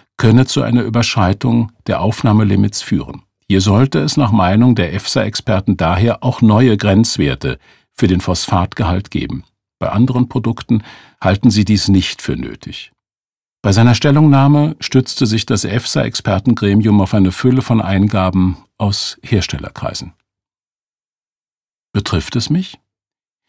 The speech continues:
E vierhundertzweiundvierzig darf nur bis zu zehn Gramm pro Kilogramm Lebensmittel für Schokoladen und andere Kakaoerzeugnisse wie etwa Kuvertüren zum Backen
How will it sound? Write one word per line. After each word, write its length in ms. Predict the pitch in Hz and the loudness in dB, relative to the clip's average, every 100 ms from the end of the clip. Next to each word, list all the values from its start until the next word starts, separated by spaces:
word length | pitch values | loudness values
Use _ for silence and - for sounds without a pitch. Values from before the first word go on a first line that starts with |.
| _ _ | _ _
E 340 | - 117 151 190 | 0 4 4 2
vierhundertzweiundvierzig 1200 | - 165 156 147 143 139 127 123 131 107 104 - | 0 2 4 4 2 2 2 2 -2 -2 -4 0
darf 260 | 107 101 | 0 4
nur 180 | 127 131 | 4 4
bis 200 | 120 - | 2 -2
zu 240 | - 127 110 | -2 -2 -2
zehn 540 | - - 127 117 123 | -4 -2 0 2 2
Gramm 400 | 113 98 117 120 | 2 2 2 2
pro 400 | - 139 110 71 | 2 2 4 2
Kilogramm 680 | - 123 113 110 104 95 95 | -2 0 2 0 0 2 2
Lebensmittel 680 | 85 113 117 - 117 123 120 | 2 0 -2 -4 -6 -6 -6
für 180 | - | -4
Schokoladen 840 | 107 110 - 82 73 82 123 123 123 | -4 -4 -2 -2 0 0 2 0 0
und 220 | - 95 | -4 -2
andere 420 | 110 135 143 104 | 4 4 6 2
Kakaoerzeugnisse 1160 | - 98 - 120 98 107 123 110 - 120 131 107 | 0 -2 0 0 -2 -4 -2 -2 -2 -2 -2 -4
wie 80 | 104 | -8
etwa 280 | - 92 | -4 -4
Kuvertüren 800 | 82 110 92 95 113 107 110 107 | 0 0 0 -2 0 2 2 0
zum 240 | - 110 98 | 0 0 0
Backen 420 | 104 - 87 | -2 -4 -8